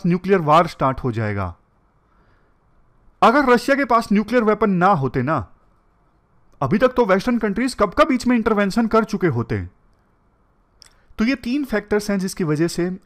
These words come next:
अब इंडिया और जापान को अपनी न्यूक्लियर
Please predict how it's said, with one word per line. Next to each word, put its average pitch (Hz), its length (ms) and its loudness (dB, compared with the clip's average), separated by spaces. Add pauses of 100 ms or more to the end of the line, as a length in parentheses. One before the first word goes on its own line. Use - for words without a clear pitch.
(200)
अब 196 200 2
इंडिया 180 300 2
और 165 200 0
जापान 156 400 0
को 175 140 -4
अपनी 165 520 -4 (420)
न्यूक्लियर 180 360 2